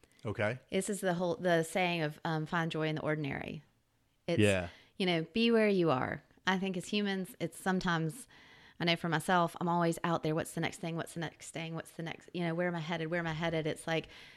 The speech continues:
Speaker 2: just be where you are.
Speaker 1: Yeah.
Speaker 2: Experience life.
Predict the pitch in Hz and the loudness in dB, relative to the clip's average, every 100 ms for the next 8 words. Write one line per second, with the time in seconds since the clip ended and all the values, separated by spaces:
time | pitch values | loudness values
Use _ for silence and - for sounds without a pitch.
0 | - - 262 - 220 208 170 147 131 - | -16 -6 -6 0 4 6 6 6 2 0
1 | 143 - _ - - 95 214 202 190 - | -2 -8 _ -12 -4 0 2 2 0 -2
2 | 156 139 135 - - | 0 2 0 -6 -20